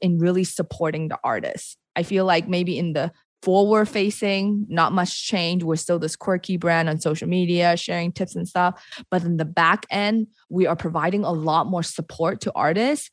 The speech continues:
in terms of customer service side. So if you guys ever have any questions, anything like that, just know that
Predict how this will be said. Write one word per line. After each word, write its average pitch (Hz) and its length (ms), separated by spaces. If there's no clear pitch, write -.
in 165 140
terms 165 340
of - 140
customer 160 400
service 170 420
side. 240 400
So 165 260
if 160 140
you 190 40
guys 185 220
ever 165 140
have 175 120
any 139 140
questions, 196 880
anything 170 320
like 160 240
that, 147 300
just - 200
know 160 380
that 151 260